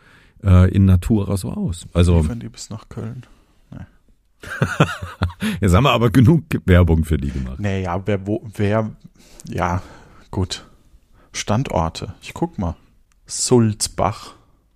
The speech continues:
Speaker 2: Bist du dir sicher, dass die bei euch existieren? Weil die haben hier nur drei Standorte. Ah, nee. Ach nee, die haben eine Seite, wo man nicht, Sei-, wo man nicht scrollen kann. Ah, okay.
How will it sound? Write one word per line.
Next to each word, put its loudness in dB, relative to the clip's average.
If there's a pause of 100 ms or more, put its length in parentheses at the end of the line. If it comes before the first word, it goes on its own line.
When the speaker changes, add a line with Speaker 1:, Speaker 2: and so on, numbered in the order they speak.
(120)
Speaker 2:
Bist -8
du -8
dir -4
sicher, -4
dass 2
die 0
bei 2
euch 0
existieren? -8
Weil -2
die -4
haben -6
hier -4
nur -6
drei -6
Standorte. -8 (680)
Ah, 0
nee. -2 (600)
Ach -2
nee, 0
die -2
haben -2
eine -2
Seite, -2
wo -2
man 0
nicht, -6
Sei-, 0
wo -4
man -2
nicht -4
scrollen 0
kann. -4 (1300)
Ah, 0
okay. -4